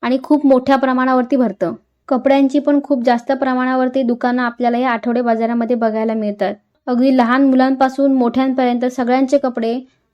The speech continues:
इथे आपल्याला मिळतात. हा सगळा पाहिला आपण लांजाचा आठवडे बाजार, पण हा आठवडे बाजार नेमका भरतो कुठे? तर तुम्ही कोणत्याही गावातून आलात तरी आपली बस ही बस स्थानकाला येऊनच थांबते, किंवा जरी रिक्षाने आलात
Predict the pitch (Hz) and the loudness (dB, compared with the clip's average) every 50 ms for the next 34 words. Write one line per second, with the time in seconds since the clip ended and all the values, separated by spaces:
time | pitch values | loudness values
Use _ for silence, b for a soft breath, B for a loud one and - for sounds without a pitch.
0 | _ _ - 254 247 285 262 247 247 254 247 247 254 247 247 233 214 208 202 175 | _ _ -8 -4 0 2 2 2 2 0 0 0 0 0 -2 -2 -4 -4 -4 -6
1 | - - _ _ _ _ - - 254 254 262 - 262 254 254 269 262 285 262 247 | -6 -6 _ _ _ _ -4 -4 -4 -2 -2 -2 0 2 0 0 2 0 0 0
2 | 247 269 262 262 262 - 262 269 269 269 b b b b b - 247 233 240 233 | 2 2 0 0 0 -2 -2 -2 -2 -4 b b b b b -4 -2 0 2 2
3 | 254 254 247 277 254 226 226 - 240 220 226 220 208 208 202 208 202 214 208 _ | 2 0 0 0 -2 -2 -2 -4 -4 -4 -4 -4 -4 -4 -2 -2 -4 -6 -6 _
4 | _ _ _ _ _ _ _ - 262 277 247 226 269 - - 240 240 - 247 247 | _ _ _ _ _ _ _ 0 0 2 2 0 -4 -4 -4 -4 -4 -2 -2 2
5 | 247 277 269 262 233 226 262 262 262 262 247 240 233 220 277 285 262 233 240 220 | 4 4 4 4 2 0 0 0 0 0 0 0 -2 0 0 0 0 0 0 -2
6 | 214 214 277 285 285 277 247 - 202 190 180 202 - _ - 285 269 233 220 233 | 0 0 0 2 2 0 -2 -2 -2 -4 -4 -6 -8 _ 2 2 2 2 0 -6
7 | _ _ _ - 285 254 269 285 277 277 285 262 254 247 262 285 277 302 277 285 | _ _ _ -2 2 4 4 4 4 2 2 2 2 4 4 4 4 4 2 2
8 | 269 254 254 262 262 285 285 269 247 220 220 220 240 240 b b b b b - | 2 2 2 0 0 0 0 0 0 -2 -2 -2 -4 -6 b b b b b -4
9 | 254 240 262 269 - - - - - 247 240 - 262 254 277 240 233 269 262 269 | -2 0 0 0 -2 -6 -10 -4 -2 -2 -2 0 0 0 2 4 4 4 4 4
10 | 302 302 - _ - 254 247 233 262 269 262 - 285 269 269 269 269 277 277 277 | 2 0 -4 _ 0 0 4 4 4 2 2 0 0 0 0 0 2 2 4 4
11 | 269 254 247 247 254 262 277 277 - 262 233 220 208 - 196 208 - _ _ _ | 4 4 4 4 2 2 0 0 -2 -2 -2 -2 -4 -4 -6 -6 -8 _ _ _
12 | _ _ _ - 269 254 285 285 269 277 262 302 294 294 269 - - 294 277 277 | _ _ _ -2 2 4 4 4 4 4 2 2 2 0 -2 -2 0 0 2 2
13 | 294 277 262 226 208 202 | 2 2 0 0 0 -2